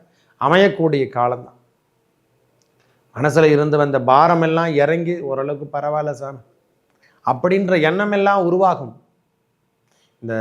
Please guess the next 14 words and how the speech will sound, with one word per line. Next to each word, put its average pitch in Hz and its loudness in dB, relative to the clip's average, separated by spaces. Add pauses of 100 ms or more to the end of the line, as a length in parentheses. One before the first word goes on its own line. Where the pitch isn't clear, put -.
(400)
குரு 151 2
பெயர்ச்சி, 196 0
மகா 165 2
குரு 165 -4
பெயர்ச்சி 165 -4
என்று 143 -8
சொல்லக்கூடிய 135 -8
அமைப்பை 151 -4 (640)
தனுசு 175 4
ராசிக்காரங்க 143 2 (440)
கண்டிப்பாக 160 -2
பெறுகின்ற 135 -8
அமைப்பு 123 -12
தான். - -20